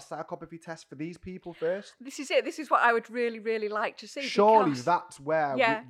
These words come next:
Speaker 1: the attention should be going to the people who are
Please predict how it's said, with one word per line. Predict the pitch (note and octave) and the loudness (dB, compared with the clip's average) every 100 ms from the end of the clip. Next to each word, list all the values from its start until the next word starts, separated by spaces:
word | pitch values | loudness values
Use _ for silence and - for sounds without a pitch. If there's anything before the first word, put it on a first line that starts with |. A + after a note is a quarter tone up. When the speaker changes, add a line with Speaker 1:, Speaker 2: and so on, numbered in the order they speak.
| A#2+ | -10
Speaker 1:
the | C#3+ C#3+ | -6 -6
attention | C#3 E3+ F#3+ - B2+ B2 | -6 -8 -8 -10 -12 -12
should | - B2+ | -12 -14
be | A#2 | -6
going | D#3+ D#3+ G#2 G2 A2+ _ _ _ | 0 0 -2 -10 -18 _ _ _
to | C#3+ | -12
the | C3+ | -10
people | C3 E3+ E3 D3+ | -10 -10 -8 -8
who | C#3+ C#3+ C3+ _ _ _ | -8 -8 -10 _ _ _
are | B2+ B2+ A#2+ | -2 -2 -4